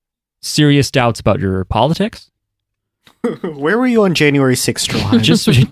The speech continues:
Speaker 1: just wanna ask some questions. Araki announced the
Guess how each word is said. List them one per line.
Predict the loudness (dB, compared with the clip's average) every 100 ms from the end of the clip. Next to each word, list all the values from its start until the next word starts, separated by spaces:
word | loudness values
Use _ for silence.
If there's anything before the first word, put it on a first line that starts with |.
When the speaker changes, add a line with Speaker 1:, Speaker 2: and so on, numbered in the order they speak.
| 2
Speaker 1:
just | 4 2 2
wanna | 2 4 2 2
ask | 0 -2 -2
some | -2 -2
questions. | -2 -2 -2 -2 -4 -10 _ _ _ _ -20 -20 -14 -12 -12 -14 -18 _ _ _ _ _ -20 -2
Araki | 2 2 2 2 2
announced | 2 2 4 2 0 -4 -10 -4
the | 0 2 2 2 0